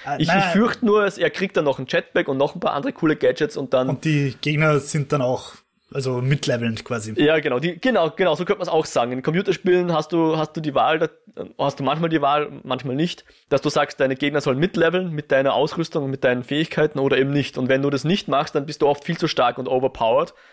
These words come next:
Speaker 2: Und, äh, das ist dann eben langweilig für, für, für den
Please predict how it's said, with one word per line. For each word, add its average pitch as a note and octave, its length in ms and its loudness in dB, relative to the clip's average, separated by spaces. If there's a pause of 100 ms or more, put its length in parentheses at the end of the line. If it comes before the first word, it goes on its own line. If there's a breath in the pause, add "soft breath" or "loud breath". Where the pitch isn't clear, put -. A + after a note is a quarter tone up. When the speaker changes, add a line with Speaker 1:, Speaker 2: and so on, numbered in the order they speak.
(180 soft breath)
Speaker 2:
Und, B2+ 640 0
äh, B2 440 4
das B2+ 180 -2
ist D#3 100 -2
dann E3 100 2
eben D#3+ 160 -2
langweilig C3+ 400 0
für, C3 320 2
für, B2 840 0
für - 240 -2
den A#2+ 480 -2